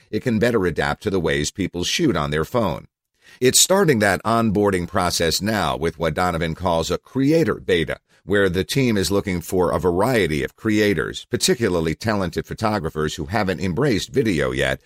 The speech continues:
to try things out. You can request an invite by downloading the I O S app.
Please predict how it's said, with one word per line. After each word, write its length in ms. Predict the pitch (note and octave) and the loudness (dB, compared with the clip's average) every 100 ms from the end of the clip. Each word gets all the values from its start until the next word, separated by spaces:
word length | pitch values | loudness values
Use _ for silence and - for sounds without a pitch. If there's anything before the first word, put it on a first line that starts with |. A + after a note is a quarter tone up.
| _ | _
to 100 | C#3+ | -4
try 220 | - D#2 | -2 -2
things 320 | C#2+ F2 E2+ G#2+ | -2 -2 -2 -2
out. 280 | G2+ C#2+ - _ _ - | -2 -4 -8 _ _ -6
You 160 | F3 G3 | 0 2
can 180 | D#3 | 4
request 480 | A2+ A2 D#3 D3+ - | 2 0 0 0 0
an 120 | F#2+ | 0
invite 420 | C#3 A#2 D#2+ D2 D2 | 0 0 2 0 0
by 200 | D#2 D#2 | -2 0
downloading 600 | G2+ A#2 G2+ C#2 D2+ E2+ | 0 0 -2 -2 -4 -2
the 160 | E2+ | -2
I 180 | E2 F#2 | 0 0
O 120 | E2 | 2
S 220 | C#2 C#2+ G2+ | 0 -2 0
app. 260 | F#2 B1+ | -2 -4